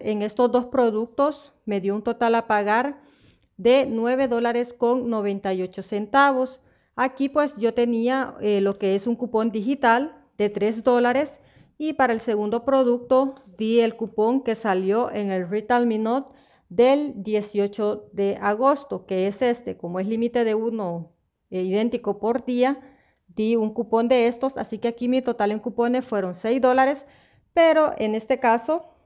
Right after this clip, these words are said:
eh, me tocó pagar tres con noventa y ocho y me regresaron mi registry reward de cuatro dólares por haber comprado dos Tide Pods, que es este.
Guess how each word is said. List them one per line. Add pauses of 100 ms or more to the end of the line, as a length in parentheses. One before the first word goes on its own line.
(280)
eh,
me
tocó
pagar
tres
con
noventa
y
ocho (420)
y
me
regresaron
mi
registry
reward (240)
de
cuatro
dólares
por
haber
comprado
dos
Tide
Pods,
que
es
este.